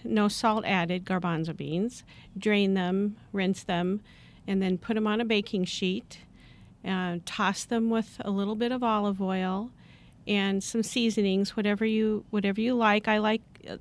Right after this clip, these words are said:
just a tiny bit of spice and some black pepper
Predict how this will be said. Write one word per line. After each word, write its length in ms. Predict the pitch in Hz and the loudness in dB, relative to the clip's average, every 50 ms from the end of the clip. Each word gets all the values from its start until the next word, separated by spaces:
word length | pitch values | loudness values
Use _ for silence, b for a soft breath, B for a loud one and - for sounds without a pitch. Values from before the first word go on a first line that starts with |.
| - - 208 | -12 -14 -10
just 280 | 202 - 202 - - | -8 -6 -6 -6 -6
a 80 | 202 190 | -6 -6
tiny 400 | - - - 233 226 240 254 262 | -6 -4 -2 0 2 2 2 0
bit 180 | 247 269 269 262 | 0 0 0 0
of 80 | 247 | -2
spice 760 | - - - - 202 196 226 254 247 - - - - - - B B B B B B B B B B B - | -4 -4 -2 0 2 2 2 0 -2 -4 -8 -8 -10 -10 -12 B B B B B B B B B B B -4
and 340 | - 208 202 196 196 196 190 | -2 0 2 2 2 0 -2
some 140 | - - 208 | -2 -4 -4
black 300 | 190 208 202 202 208 - | 0 2 2 2 0 0
pepper 520 | - 226 202 208 - 214 214 220 240 254 | -2 -2 -2 0 -2 -2 -2 -2 -2 -4